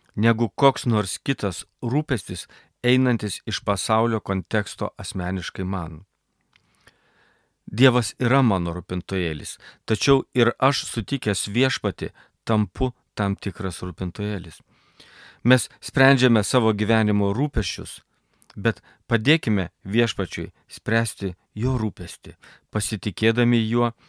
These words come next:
ir pavesdami savo rūpesčius, ir taip sumažindami didžiulę jo ir savo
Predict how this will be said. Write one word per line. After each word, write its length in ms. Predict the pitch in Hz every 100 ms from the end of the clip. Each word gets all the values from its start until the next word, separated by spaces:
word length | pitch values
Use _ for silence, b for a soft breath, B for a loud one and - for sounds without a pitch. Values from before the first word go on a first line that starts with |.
| b _ _
ir 120 | 131 107
pavesdami 680 | - 117 107 92 107 113 120
savo 340 | - 101 101
rūpesčius, 580 | 98 101 92 - 82 - B B B
ir 200 | - 101
taip 280 | - 127 -
sumažindami 920 | - 104 98 104 98 107 104 104 101 b b
didžiulę 640 | - 95 90 110 110 101 85 b
jo 520 | - 95 101 110 113 120 _
ir 180 | 101 98
savo 420 | - 104 104